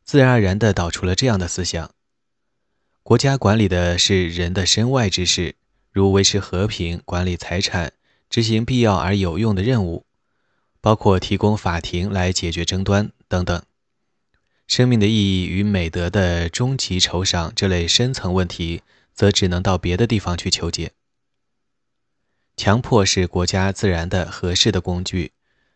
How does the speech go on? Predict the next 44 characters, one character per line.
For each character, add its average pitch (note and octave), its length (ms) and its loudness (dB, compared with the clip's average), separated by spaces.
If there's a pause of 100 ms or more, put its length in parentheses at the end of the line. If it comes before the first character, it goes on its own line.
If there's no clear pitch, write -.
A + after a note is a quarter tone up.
(120)
但 A#2+ 180 4
强 G#2 260 0
力 B2 140 0
起 - 160 -4
不 F2+ 100 -6
到 F#2 160 0
劝 A2 240 -2
说 F#2+ 160 -2
的 F2 80 -6
作 E2+ 220 -4
用。 D#2+ 200 -8 (920)
我 G#2+ 80 2
们 A2 120 4
可 A2 140 4
以 G#2 180 6
威 G2+ 240 2
吓 G2+ 280 2
别 F2+ 160 0
人 F2 220 0
按 F#2+ 240 -2
我 E2+ 80 -2
们 F2 180 -4
想 D#2+ 320 -4
要 A2 200 2
的 F2+ 120 -2
去 F2+ 180 0
做， F2+ 320 -2 (260)
但 A#2+ 160 0
无 C3 80 4
法 - 200 -2
威 A#2+ 180 2
吓 A#2 100 -2
他 F#2+ 140 -2
们 F#2+ 100 0
相 A2+ 240 0
信 G#2 340 -2 (380)
我 G2 100 2
们 G2+ 120 2
想 E2+ 160 -2
要 F#2 160 0
的 E2+ 160 -6
是 - 180 2
好 D2+ 280 -6
的。 E2 220 -10